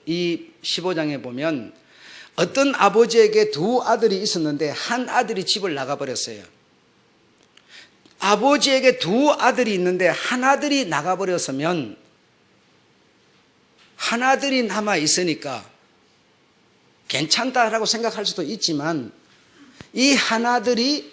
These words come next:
다시 돌아와야만 하나가 되는 거예요. 그래서 아홉 개가 있는데, 은전 아홉 개가 있는데 그 하나를 찾으면, 다시 말하면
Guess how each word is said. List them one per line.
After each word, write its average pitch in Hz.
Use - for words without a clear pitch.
다시 -
돌아와야만 220
하나가 180
되는 117
거예요. 101
그래서 247
아홉 285
개가 240
있는데, 226
은전 240
아홉 269
개가 220
있는데 202
그 240
하나를 247
찾으면, 202
다시 233
말하면 233